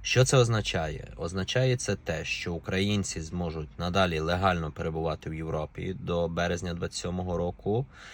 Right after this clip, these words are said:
Водночас європейці готуються потихеньку до того, що якщо війна закінчиться, щоб, е, українці змогли повернутися додому.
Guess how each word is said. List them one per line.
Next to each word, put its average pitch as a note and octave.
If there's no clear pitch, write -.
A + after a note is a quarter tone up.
Водночас G2+
європейці F#2
готуються F2+
потихеньку F2
до D#2+
того, F2
що -
якщо -
війна D#2+
закінчиться, -
щоб, -
е, E2
українці E2+
змогли E2
повернутися E2+
додому. D#2